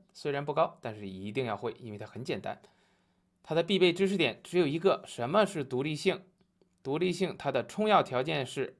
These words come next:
P A B等于P A乘以P B，就这一点一定要记住。好，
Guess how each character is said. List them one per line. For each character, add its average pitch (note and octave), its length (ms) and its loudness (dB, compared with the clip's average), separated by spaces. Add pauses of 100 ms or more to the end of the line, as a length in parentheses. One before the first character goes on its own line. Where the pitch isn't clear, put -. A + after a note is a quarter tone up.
P F3 240 0
A F3+ 160 4
B F3+ 240 -2
等 G#2+ 280 -2
于 A#2+ 280 -6
P G3 160 2
A F#3+ 280 2
乘 A2+ 240 -6
以 G3+ 140 -4
P A#2 160 -8
B， A#2 240 -6 (640)
就 F3+ 220 4
这 D3+ 120 4
一 D3+ 140 0
点 B2 280 -2
一 A#2 140 -6
定 F#3+ 120 4
要 D3+ 120 4
记 C#3 160 -4
住。 C3 220 0 (260)
好， - 300 2